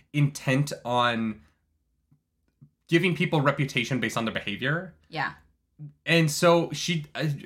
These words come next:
Speaker 1: I don't know, Shariam to me seems like the kind of person who has a very long memory of everything you've ever done wrong.
Speaker 2: Yeah, but here's the problem. Like, y-, y-, you can't hold all that against people. Because then, like,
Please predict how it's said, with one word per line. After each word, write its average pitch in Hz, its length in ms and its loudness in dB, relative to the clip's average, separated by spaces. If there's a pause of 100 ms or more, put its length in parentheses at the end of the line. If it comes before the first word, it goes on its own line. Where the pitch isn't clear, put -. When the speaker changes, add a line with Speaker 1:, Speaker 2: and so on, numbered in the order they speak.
(140)
Speaker 1:
I 147 40 -10
don't 202 140 0
know, 180 80 4
Shariam 170 420 2
to 285 80 -4
me 240 120 -2
seems 170 260 0
like 170 100 -2
the 156 80 -2
kind 147 180 0
of - 80 -6
person 139 220 -2
who 127 60 0
has 113 100 -2
a 110 40 0
very 113 320 0
long 110 380 2
memory 107 300 0
of 107 160 -2
everything 113 420 -2
you've 107 120 -2
ever 101 180 0
done 92 200 -6
wrong. 90 380 -10
Speaker 2:
Yeah, 277 220 4
but 247 200 -4
here's 294 220 -2
the 240 60 -14
problem. 247 400 2
Like, 226 280 -2
y-, 214 200 -6
y-, - 220 -14
you 233 160 -6
can't 285 240 -2
hold 226 360 0
all 208 140 4
that 196 160 2
against 185 380 -4
people. 349 520 -2 (320)
Because 220 400 -2
then, 220 340 -2
like, 214 280 -2